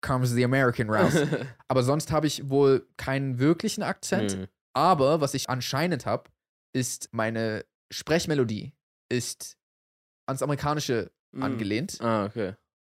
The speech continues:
Speaker 1: Und daran kann man das wohl raushören. Weil ich ende meine Sätze so, wie man sie im Englischen endet.
Speaker 2: So hoch?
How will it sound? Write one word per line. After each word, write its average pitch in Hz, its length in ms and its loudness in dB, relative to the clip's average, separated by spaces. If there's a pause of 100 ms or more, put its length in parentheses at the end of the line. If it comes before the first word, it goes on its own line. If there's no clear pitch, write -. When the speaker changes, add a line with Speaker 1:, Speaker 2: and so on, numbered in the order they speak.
(220)
Speaker 1:
Und 131 180 -2
daran 143 300 2
kann 143 160 -4
man 127 360 -4
das - 220 -4
wohl 131 140 2
raushören. 110 460 -2 (200)
Weil 151 220 4
ich - 140 0
ende 202 180 4
meine 196 180 4
Sätze 180 380 2
so, 170 420 4
wie 170 80 0
man 151 160 0
sie 143 80 -4
im 139 80 -4
Englischen 151 560 -2
endet. 104 540 -6
Speaker 2:
So 110 320 -2
hoch? 147 340 0